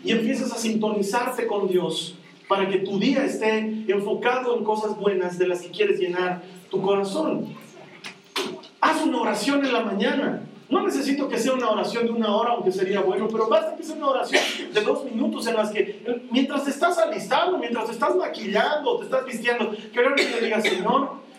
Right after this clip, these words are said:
quiero caminar en tu palabra hoy. Quiero que gobiernes mis pensamientos y mi vida.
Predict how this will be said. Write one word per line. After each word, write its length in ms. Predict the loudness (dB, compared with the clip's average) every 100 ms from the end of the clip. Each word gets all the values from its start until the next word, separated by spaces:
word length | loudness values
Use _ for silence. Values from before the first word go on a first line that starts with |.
| -10 -2
quiero 220 | 0 2
caminar 380 | 0 2 0 0
en 100 | -2
tu 100 | 0
palabra 540 | 2 2 2 0 0
hoy. 380 | 0 0 -2 -6 -12 -20 -20 -14
Quiero 220 | -2 0 0
que 80 |
gobiernes 480 | 2 2 4 2 2
mis 100 | -2
pensamientos 680 | 0 0 2 0 2 0 0
y 80 | -2
mi 160 | 0
vida. 400 | 0 2 0 -2